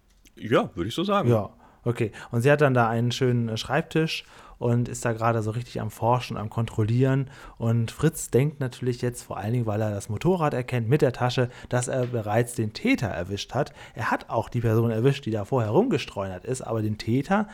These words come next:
Speaker 2: des Mooses natürlich noch nicht. Denn Juli arbeitet da im Dienste der Wissenschaft und nimmt Proben und kontrolliert das Moos. Und auch dazu gibt's einen Einspieler.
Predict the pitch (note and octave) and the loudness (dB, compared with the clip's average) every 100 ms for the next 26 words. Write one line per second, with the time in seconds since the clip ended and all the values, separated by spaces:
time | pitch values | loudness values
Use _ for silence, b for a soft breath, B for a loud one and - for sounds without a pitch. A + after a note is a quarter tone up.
0 | B A#2 - G2+ A2+ D3 E3 C#3 - G2 | B -8 -4 -2 0 0 0 -4 -4 -2
1 | A2 - F#3+ - G#2+ - - B B - | -2 0 -4 0 -4 -4 -14 B B -2
2 | A2+ A2+ A2 B - A#2 E3+ F3+ F#2 G#2 | 0 0 -4 B -2 2 4 4 2 0
3 | C3+ D#3 C#3+ C3+ C#3+ B B B C3 A#2 | 2 0 2 2 2 B B B -2 2
4 | F#3+ D4 D#4+ - - C4+ C4+ C#4+ - - | 4 4 2 -2 -2 2 4 2 0 -4
5 | - - - B B B2 B2 G3 B3+ - | -4 -12 -20 B B 2 6 6 4 -4
6 | - C#3+ D3+ A3+ - - D3 C#3 C#3+ B2+ | 2 4 4 0 -2 -6 -6 0 -2 0
7 | A#2+ A2 A#2+ E3 - B B F3 - A2 | 0 2 6 6 4 B B -2 2 2
8 | G#2 D#3+ - B B B B2+ G#2 A2+ A#2 | 4 2 0 B B B -8 -6 0 2
9 | C3 D#3 C3+ D3+ E3+ E3+ F#2+ - - - | 2 2 0 2 -2 0 -2 -2 -8 -10